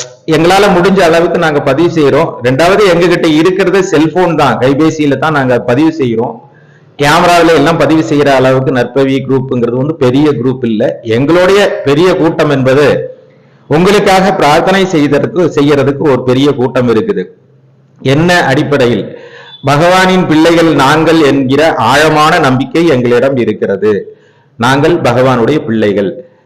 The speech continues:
கட்டாயமாக எங்கள் குரல் பகவான் கேட்பார். இல்லை என்றால் ரெண்டு திட்டாவது திட்டுவார் என்கிற நம்பிக்கை எங்களுக்கு உண்டு.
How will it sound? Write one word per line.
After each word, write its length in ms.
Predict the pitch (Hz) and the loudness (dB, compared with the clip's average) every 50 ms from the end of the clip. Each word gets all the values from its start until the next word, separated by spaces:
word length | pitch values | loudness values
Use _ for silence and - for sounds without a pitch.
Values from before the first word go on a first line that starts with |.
| _ _ - | _ _ -6
கட்டாயமாக 920 | 131 131 131 - 175 175 180 185 180 175 170 165 165 156 165 170 185 - | -6 -4 -2 0 0 2 2 2 2 2 2 2 2 2 2 2 0 0
எங்கள் 380 | - 143 135 147 147 143 143 143 | 0 -2 0 0 0 0 0 0
குரல் 320 | 139 139 147 143 139 113 | 0 0 2 2 0 0
பகவான் 560 | 123 123 117 143 139 147 147 135 127 127 - - | 0 0 0 0 0 2 0 0 -2 -4 -4 -4
கேட்பார். 840 | 156 175 180 175 - - - 175 160 - 202 - - - - - | -2 -2 -2 -2 -4 -4 -2 0 0 0 0 -2 -4 -8 -12 -8
இல்லை 280 | - 131 135 156 170 175 | -4 -2 0 2 2 2
என்றால் 340 | 170 165 165 165 180 196 190 | 2 2 2 2 2 2 2
ரெண்டு 280 | - 160 151 160 160 | 0 0 0 0 -2
திட்டாவது 580 | 160 185 185 180 - 202 202 196 185 175 175 151 | 0 0 -2 -2 0 0 2 2 2 2 2 2
திட்டுவார் 440 | 147 156 - - 156 151 151 143 139 | 0 0 0 0 0 2 2 2 2
என்கிற 360 | 135 127 131 131 127 131 131 | 2 0 0 0 0 0 0
நம்பிக்கை 540 | 123 127 139 170 175 190 185 185 175 160 143 | 0 0 0 0 0 0 -2 0 0 0 2
எங்களுக்கு 460 | 127 120 120 110 113 107 - - 95 | 2 0 0 0 -2 -2 -4 -4 -4
உண்டு. 280 | 98 101 95 101 - | -4 -4 -4 -6 -8